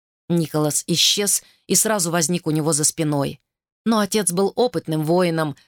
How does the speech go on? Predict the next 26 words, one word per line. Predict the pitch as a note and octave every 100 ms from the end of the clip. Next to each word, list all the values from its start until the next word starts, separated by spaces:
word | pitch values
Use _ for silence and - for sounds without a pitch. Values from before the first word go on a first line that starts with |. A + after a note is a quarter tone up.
| -
с | -
отлично | F3 - G#3+ A#3 - E3
отточенными | D3+ _ F3 - D#3+ E3
рефлексами. | E3+ F3 F#3+ F#3+ - D#3 D3 - _ _ _ -
Они | F#3 D#3+
снова | - G3+ G3+ D3+
скрестили | - D#3 - - E3
оружие. | D#3+ D#3+ D3+ D3 D#3 - _ _ _
Варен | D#3+ E3 D#3 D#3
уклонялся | E3+ F3 F3+ G#3 F#3+ G3
и | F#3 F#3
пригибался, | F#3 F3 F#3+ G#3 D3 - - - _ _
используя | - - F#3 D3+ E3 D#3
преимущество | - F3 E3+ D#3+ - - D#3+
меча | D#3+ D#3 G#3 G3+ F#3+ - _
перед | F#3 E3 D3+
длинным | E3+ E3 E3
копьем. | E3 F3+ E3 D#3+ C#3+ - _ _ -
В | E3+
итоге | G3 A#3+ F#3+ E3 -
ему | - F3+ G#3 G3
удалось | F#3 G3 G#3 G3+ -
заступить | E3+ F3+ - F3+ F#3+ -
на | E3+
территорию | - D#3+ F3 F3 E3 E3
Николаса. | E3 - D3 C#3 - -